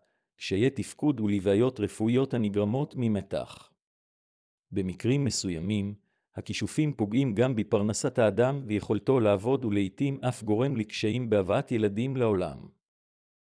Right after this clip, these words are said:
הפסיקו להיות קורבן של כישופים עכשיו. הסרת כישופים מאדם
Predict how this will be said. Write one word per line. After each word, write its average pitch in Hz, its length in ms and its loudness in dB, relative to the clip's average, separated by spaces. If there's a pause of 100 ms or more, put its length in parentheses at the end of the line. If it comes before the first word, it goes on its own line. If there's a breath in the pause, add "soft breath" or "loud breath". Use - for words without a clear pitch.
(200)
הפסיקו 156 460 0
להיות 120 300 4
קורבן 107 500 0
של 123 180 -4
כישופים 117 520 -2
עכשיו. 85 440 -4 (1160)
הסרת 107 440 0
כישופים 110 580 -2
מאדם 101 540 0